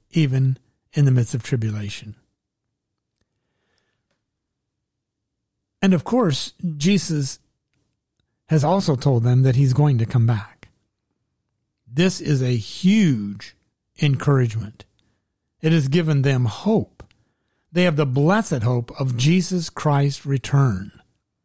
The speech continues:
And that when he does return, he will right all wrongs. He will bring an end to the heartache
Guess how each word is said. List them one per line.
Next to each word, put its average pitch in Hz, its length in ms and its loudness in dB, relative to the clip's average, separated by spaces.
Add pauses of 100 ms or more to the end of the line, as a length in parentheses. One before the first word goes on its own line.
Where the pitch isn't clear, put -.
(920)
And 170 140 2
that 160 160 0
when 175 160 2
he 170 100 2
does 175 320 2
return, 107 500 -2 (800)
he 208 160 0
will 160 240 2
right 139 540 0 (380)
all 143 240 0
wrongs. 127 800 -4 (680)
He 208 120 2
will 180 140 4
bring 151 280 4
an 147 140 2 (100)
end 117 500 0 (840)
to 170 120 2
the 139 120 0
heartache 127 680 -4